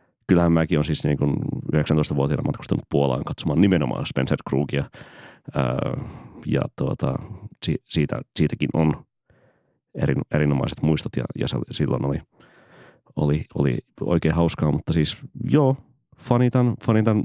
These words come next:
siis mä oon vaikkapa, kun mä olin al-, alkuvuodesta Radio Helsingissä puhumassa,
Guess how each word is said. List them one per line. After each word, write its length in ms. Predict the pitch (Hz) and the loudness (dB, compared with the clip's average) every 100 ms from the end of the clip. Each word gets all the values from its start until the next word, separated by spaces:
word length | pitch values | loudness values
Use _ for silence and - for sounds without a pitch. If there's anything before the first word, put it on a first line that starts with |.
| - | -2
siis 180 | - 95 | 0 2
mä 160 | 98 | 4
oon 180 | 92 85 - | 4 2 0
vaikkapa, 340 | 85 85 - 82 - - - - | 0 0 0 -2 -6 -20 -20 -2
kun 140 | 87 | 4
mä 100 | 85 | 4
olin 260 | 73 73 71 - - 50 - - | 4 2 0 -4 -8 -10 -12 -8
al-, 240 | - 71 - - | -2 -2 -4 -8
alkuvuodesta 680 | - 71 71 65 69 - 73 - _ - - - - | -4 -2 0 0 0 -2 -6 -8 _ -20 -20 -18 0
Radio 240 | 80 78 76 | 2 4 4
Helsingissä 480 | 76 78 69 - 71 | 2 0 -2 -2 -2
puhumassa, 560 | 69 69 - - 64 | 0 0 0 -2 -4